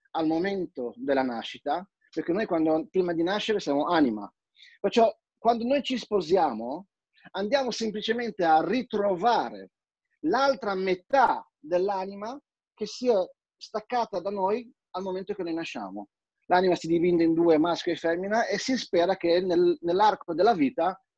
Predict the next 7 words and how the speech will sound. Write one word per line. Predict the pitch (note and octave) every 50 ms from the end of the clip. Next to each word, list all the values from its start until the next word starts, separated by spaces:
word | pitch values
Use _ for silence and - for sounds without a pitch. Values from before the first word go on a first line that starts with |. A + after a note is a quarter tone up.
| _ _
queste | _ - F3+ - - F#3 F#3
due | F3 G3 G#3+ G#3 F#3 F3 - - _ _ _ _ _ _
mezze | F#3 G3+ A#3 B3+ B3+ F#3+ E3 C#3+ B2 - D3+ E3 F#3 G3
anime | - G3 F3 D#3+ E3 E3 F3 F3+ F3+ F#3+ G3+ A3+ B3+ C4+ - _ _ _ _ _ _ _
si | _ - - G3+
possono | - F#3+ F#3 F3+ - - G3 G#3+
finalmente | - - G#3+ G#3+ G3 E3 C#3+ C#3 C#3+ - E3 E3+ F3+